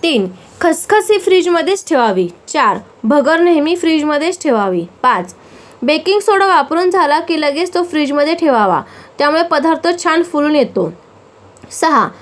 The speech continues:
पुरी लाटल्यानंतर तळण्यापूर्वी दहा मिनिटे फ्रीजमध्ये ठेवावी, ज्यामुळे तळताना ती जास्त तेल शोषून घेणार नाही. सात, नेहमी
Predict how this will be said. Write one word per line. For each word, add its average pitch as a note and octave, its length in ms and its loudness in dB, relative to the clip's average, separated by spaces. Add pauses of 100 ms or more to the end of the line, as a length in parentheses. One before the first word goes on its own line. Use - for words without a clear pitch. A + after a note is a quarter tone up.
(300)
पुरी F4+ 280 2
लाटल्यानंतर F4 800 -2
तळण्यापूर्वी D4+ 580 0
दहा D4+ 280 -2
मिनिटे E4 320 0
फ्रीजमध्ये D4 500 0
ठेवावी, G3+ 500 0 (400)
ज्यामुळे D#4+ 440 2
तळताना C#4+ 440 0
ती E4+ 160 0
जास्त C4 360 0 (120)
तेल D4 140 2
शोषून B3+ 400 0
घेणार B3 280 2
नाही. G3+ 380 -4 (300)
सात, A#3+ 340 0 (520)
नेहमी D#4+ 380 2